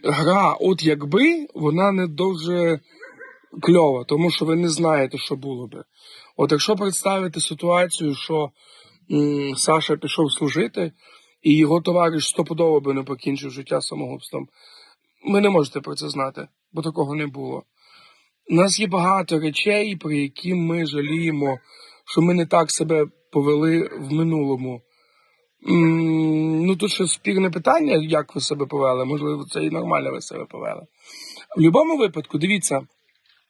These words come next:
як с-, тут з провиною боротися. Акцентувати свою увагу на те, що було в минулому, це неефективно. По одній простій причині, що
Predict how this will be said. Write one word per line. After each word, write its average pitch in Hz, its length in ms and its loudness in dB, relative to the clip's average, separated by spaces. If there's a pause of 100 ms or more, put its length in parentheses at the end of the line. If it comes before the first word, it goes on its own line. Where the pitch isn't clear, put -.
(220)
як 160 300 4
с-, - 240 -6
тут 156 160 -2
з - 40 -2
провиною 156 480 2
боротися. 127 560 -6 (840)
Акцентувати 220 1000 2
свою 196 480 0
увагу 202 680 2
на 151 120 -2
те, 208 260 -4
що - 220 -6
було 175 340 -4
в 147 80 -6
минулому, 190 680 -2 (420)
це 226 260 2
неефективно. 156 1040 -4 (440)
По 156 80 2
одній 185 240 2
простій 185 400 -4
причині, 160 540 -4
що 180 340 0